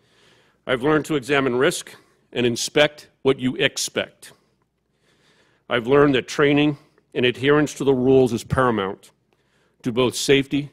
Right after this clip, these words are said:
and success. I've also learned that when you violate or alter safety conditions, you seriously place your people and yourself at risk.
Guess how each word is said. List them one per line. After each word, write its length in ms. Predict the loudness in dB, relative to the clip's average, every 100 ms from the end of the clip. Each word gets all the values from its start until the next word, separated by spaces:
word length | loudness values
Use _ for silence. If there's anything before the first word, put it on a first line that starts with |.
| _
and 160 | -6 -6
success. 640 | -6 -8 -4 -6 -6 -20 -20 _ _ _ _ _ _ _ _ _ -8
I've 140 | -2
also 340 | 0 0 -2 -2
learned 360 | 0 2 2
that 100 | 0
when 160 | -2 -4
you 140 | -4
violate 580 | -4 0 0 0 -2 -4
or 200 | -6 -6
alter 400 | -2 0 0 -2
safety 580 | -4 -2 -2 -4 -10 -12 _ _ _ _
conditions, 720 | -8 -4 -4 -4 -8 -8 -16 _ _ _ _ _ -10
you 100 | -8
seriously 600 | 0 4 4 2 -2 -4
place 400 | 0 0 0 -4
your 120 | -6
people 520 | -4 -4 -2 -2 -4 _ _ _ _ _ _ _ -6
and 140 | -4
yourself 420 | -4 -4 -6 -4
at 140 | -8 -8
risk. 400 | -10 -12 -16